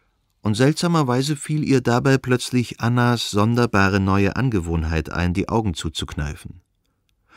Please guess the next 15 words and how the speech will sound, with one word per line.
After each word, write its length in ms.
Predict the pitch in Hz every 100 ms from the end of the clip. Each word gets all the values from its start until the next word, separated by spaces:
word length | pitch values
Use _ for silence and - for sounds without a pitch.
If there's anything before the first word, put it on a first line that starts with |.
| -
Und 160 | - 110
ihr 140 | 127
fiel 200 | - 143
ein, 280 | - 123 139
dass 200 | 127 -
Anna 320 | - 117 131
die 220 | 123 117
Augen 300 | - 95 117
zukniff, 680 | 120 - 131 - 139 135 - _ - _ _ _ _ _
eben 320 | 117 113 131
wenn 140 | 120 113
es 140 | 113
um 100 | 120
Herzensangelegenheiten 1200 | 120 143 - 131 - 98 87 87 82 80 82 85
ging. 220 | 80 78